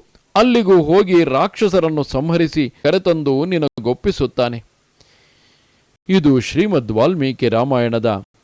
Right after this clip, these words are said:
ಅರಣ್ಯಕಾಂಡದಲ್ಲಿ ಎಪ್ಪತ್ತ ಎರಡನೆಯ ಸರ್ಗವು.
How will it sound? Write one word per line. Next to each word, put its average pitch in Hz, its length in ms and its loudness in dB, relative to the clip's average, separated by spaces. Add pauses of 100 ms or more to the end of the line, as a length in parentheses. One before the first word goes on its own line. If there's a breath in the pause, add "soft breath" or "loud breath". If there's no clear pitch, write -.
(140)
ಅರಣ್ಯಕಾಂಡದಲ್ಲಿ 135 1120 0 (260)
ಎಪ್ಪತ್ತ 196 500 0 (180)
ಎರಡನೆಯ 117 560 -2
ಸರ್ಗವು. 110 540 -4